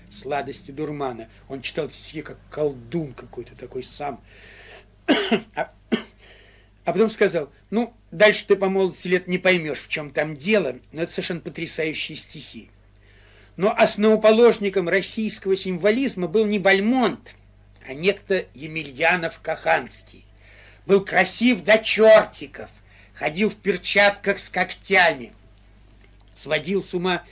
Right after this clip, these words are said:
впечатлительных девиц. Издал первый символистский сборник, поместив на обложке свой портрет с крыльями летучей мыши.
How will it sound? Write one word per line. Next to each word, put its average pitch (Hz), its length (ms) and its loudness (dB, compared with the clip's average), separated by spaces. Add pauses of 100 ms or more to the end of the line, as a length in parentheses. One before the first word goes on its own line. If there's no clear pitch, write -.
(140)
впечатлительных 170 840 -6
девиц. 151 600 -8 (1000)
Издал 190 480 4
первый 185 520 4
символистский 185 840 -4
сборник, 175 720 0 (480)
поместив 160 580 -6
на 170 120 2
обложке 180 640 2
свой 202 280 2
портрет 196 520 0
с - 40 -14
крыльями 196 540 -2
летучей 208 500 -2
мыши. 190 760 -2